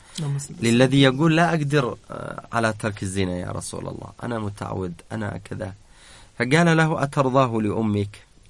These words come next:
Speaker 2: أترضاه لأختك؟ أترضاه لكذا؟"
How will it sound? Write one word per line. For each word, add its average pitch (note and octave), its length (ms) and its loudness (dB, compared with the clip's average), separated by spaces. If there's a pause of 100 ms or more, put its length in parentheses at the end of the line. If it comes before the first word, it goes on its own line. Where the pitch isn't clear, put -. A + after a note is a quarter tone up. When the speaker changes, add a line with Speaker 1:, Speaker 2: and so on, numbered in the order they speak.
(140)
Speaker 2:
أترضاه F#2+ 600 -2
لأختك؟ F2+ 520 -6 (340)
أترضاه F#2 560 -4
لكذا؟" F#2 560 -8